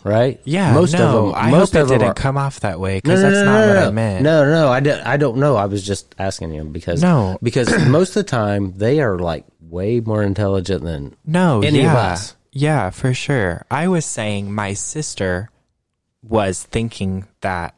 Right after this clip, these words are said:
Speaker 1: Right.
Speaker 2: it's a horrible thing to be autistic, and that's why I was like, "You would rather your kids die."
Speaker 1: No, no, no. I get what
Speaker 2: That's
Speaker 1: you're saying.
Speaker 2: okay, yeah, I wanna make sure that's
Speaker 1: No, no,
Speaker 2: clear,
Speaker 1: no,
Speaker 2: too.
Speaker 1: I was just, you
Speaker 2: Okay.
Speaker 1: threw that out there, and
Speaker 2: <laughs>
Speaker 1: I, I was just asking you a question.
Speaker 2: Yeah,
Speaker 1: So
Speaker 2: no.
Speaker 1: the, the, the, the thing of it,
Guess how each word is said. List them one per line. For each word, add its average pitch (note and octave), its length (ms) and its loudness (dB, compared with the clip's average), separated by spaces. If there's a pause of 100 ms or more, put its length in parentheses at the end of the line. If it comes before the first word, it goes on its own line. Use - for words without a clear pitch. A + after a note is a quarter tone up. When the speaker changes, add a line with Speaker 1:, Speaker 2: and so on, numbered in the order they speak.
(240)
Speaker 1:
Right. G2 140 0
Speaker 2:
it's - 380 -8
a G2+ 140 -2
horrible G2+ 500 -2
thing F#2 320 -4
to - 100 -14
be F#2 100 -6
autistic, E2+ 720 -8
and G2 220 -6
that's G2 260 -6
why F#2+ 220 -2
I F2+ 40 -2
was F2+ 220 -4
like, F2 260 -6 (240)
"You A2 140 0
would G2+ 100 2
rather G2 260 0
your F2+ 200 -2
kids F2+ 420 -6
die." G2+ 400 -4
Speaker 1:
No, E3 140 4
no, D3+ 80 2
no. E3 260 2
I G#2+ 160 0
get A2+ 220 -2
what C3+ 60 2
Speaker 2:
That's F#2+ 100 0
Speaker 1:
you're E2 80 -2
saying. C3 240 2
Speaker 2:
okay, F2+ 140 0
yeah, G#2 300 0
I G#2+ 140 0
wanna D3 220 2
make A2 160 0
sure B2 140 -2
that's G#2+ 180 0
Speaker 1:
No, D#3 120 4
no, D#3 80 4
Speaker 2:
clear, D#3+ 120 4
Speaker 1:
no, D#3+ 140 4
Speaker 2:
too. A#2+ 40 4
Speaker 1:
I C#3 140 4
was D3+ 180 0
just, C3+ 180 -2 (100)
you C3+ 260 2
Speaker 2:
Okay. - 140 2
Speaker 1:
threw D#3+ 160 6
that B2+ 180 6
out - 200 2
there, A2+ 280 4
and A2 80 2
Speaker 2:
<laughs> A#2 100 2
Speaker 1:
I, - 20 2 (140)
I - 40 0
was G#2 220 0
just G#2 200 -4
asking F#2+ 280 0
you E2+ 100 -2
a - 20 -6
question. D#3+ 260 0
Speaker 2:
Yeah, G2+ 320 -2
Speaker 1:
So D3 160 0 (200)
Speaker 2:
no. E2+ 160 -6 (180)
Speaker 1:
the, B2 240 0
the, A2+ 260 -4
the, G2 340 -6
the G2+ 160 -6
thing C3+ 240 0
of G2+ 100 2
it, - 120 -4